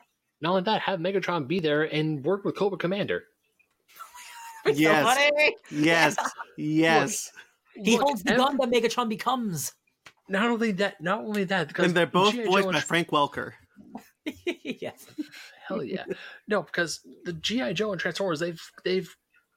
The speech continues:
Speaker 1: they've, um,
Speaker 3: The comics
Speaker 1: cited in the
Speaker 3: cross them
Speaker 1: comics.
Speaker 3: over all the
Speaker 1: Yeah.
Speaker 3: time.
Speaker 1: Yeah,
Speaker 2: It's
Speaker 1: comics
Speaker 2: weird.
Speaker 1: cross them over all the time. There's, like, this really cool Decepticon Cobra logo that I think is really rad.
Speaker 2: Yeah.
Speaker 1: I,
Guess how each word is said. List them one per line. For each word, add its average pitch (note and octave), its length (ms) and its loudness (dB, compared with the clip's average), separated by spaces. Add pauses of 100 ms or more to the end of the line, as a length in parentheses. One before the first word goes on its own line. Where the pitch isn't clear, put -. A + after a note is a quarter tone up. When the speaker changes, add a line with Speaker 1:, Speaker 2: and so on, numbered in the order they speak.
Speaker 1:
they've, F#3+ 260 -2 (360)
um, B2+ 540 -2
Speaker 3:
The D3 80 -4
comics - 80 -8
Speaker 1:
cited F3+ 180 4 (140)
in - 0 -
the A#2+ 40 -4
Speaker 3:
cross D#3+ 200 2
them D#3+ 140 2
Speaker 1:
comics. C#3 160 4
Speaker 3:
over C3+ 160 2
all B2 160 -2
the A#2+ 100 -8
Speaker 1:
Yeah. F3 200 0
Speaker 3:
time. - 120 -14 (300)
Speaker 1:
Yeah, A3 140 0
Speaker 2:
It's - 80 0
Speaker 1:
comics A3 200 -2
Speaker 2:
weird. - 40 -4
Speaker 1:
cross A#3 160 -2
them A#3 80 -4
over A3 160 0
all A3 120 -2
the A3 60 0
time. G#3 200 -2
There's, F3+ 180 0
like, F#3 100 -4
this F3 160 -4
really F#3+ 180 -6
cool G#3+ 360 -4
Decepticon F3 760 -4
Cobra F#3 380 -2
logo G#2+ 320 -2
that G#2 100 0
I G#2 60 0
think G#2+ 180 -6
is G2 140 -10
really F#2+ 140 -6 (180)
rad. D#2+ 280 -4 (180)
Speaker 2:
Yeah. D#3 100 -8 (760)
Speaker 1:
I, D3+ 380 -4